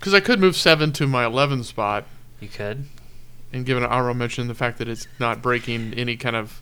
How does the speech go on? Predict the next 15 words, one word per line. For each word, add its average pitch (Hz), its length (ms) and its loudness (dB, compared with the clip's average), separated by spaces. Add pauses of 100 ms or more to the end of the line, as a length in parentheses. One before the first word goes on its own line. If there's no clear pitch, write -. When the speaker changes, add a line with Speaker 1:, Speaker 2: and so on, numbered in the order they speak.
(100)
Speaker 2:
Yeah. 107 360 2 (260)
Speaker 1:
natural 123 400 0
laws 117 460 -2
and 113 200 -10
boundaries. 113 600 -4
Speaker 2:
'Cause - 100 -4
I'm 131 100 2
trying 135 240 4
to 123 80 2
look 123 180 -2
at 104 100 -6
mine, 117 240 -2
and, 110 140 -8
like, 110 180 -8
all, 110 340 -10